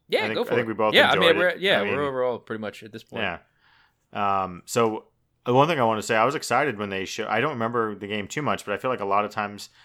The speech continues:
Speaker 2: when I see pictures of Lara Croft in the game, she's carrying an ice pick or whatever, or, like, an ice climbing pick.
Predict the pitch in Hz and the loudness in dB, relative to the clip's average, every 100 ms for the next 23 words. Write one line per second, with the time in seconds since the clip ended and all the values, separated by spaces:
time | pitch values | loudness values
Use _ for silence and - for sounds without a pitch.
0 | _ - 104 92 - 104 - 107 - 92 | _ -12 -8 -8 -8 -8 -6 -8 -8 -12
1 | 90 92 87 - 90 87 92 87 85 98 | -6 -6 -6 -4 -2 -2 -6 -14 -10 -8
2 | 95 87 95 85 - 98 95 92 87 87 | -8 -12 -12 -12 -8 -6 -6 -8 -8 -6
3 | 101 - 143 139 135 143 143 101 90 87 | -6 -6 -6 -4 -4 -4 -2 -2 -4 -4
4 | 85 87 98 - 113 113 113 123 | -4 -4 -4 -6 -8 -8 -10 -10